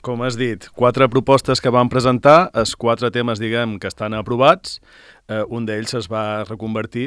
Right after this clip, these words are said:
perquè com havia per el tema de senador tres propostes diferents, vam fer la nostra feina, vam arribar a un acord i finalment es va fer una declaració institucional conjunta.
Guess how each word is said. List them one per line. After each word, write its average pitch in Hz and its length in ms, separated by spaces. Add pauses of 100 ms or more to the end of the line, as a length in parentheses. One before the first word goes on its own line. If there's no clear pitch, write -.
perquè 107 160
com 98 220
havia 101 580
per 101 140
el 98 100
tema 104 160
de 101 80
senador 104 340
tres - 300
propostes 104 400
diferents, 110 400
vam 104 180
fer 107 140
la 107 140
nostra 107 200
feina, 120 460
vam 101 240
arribar 98 220
a - 20
un 104 80
acord 107 320
i 123 80
finalment 101 400
es 95 80
va 101 80
fer 104 220 (420)
una 117 140
declaració 110 420
institucional 104 640
conjunta. 98 640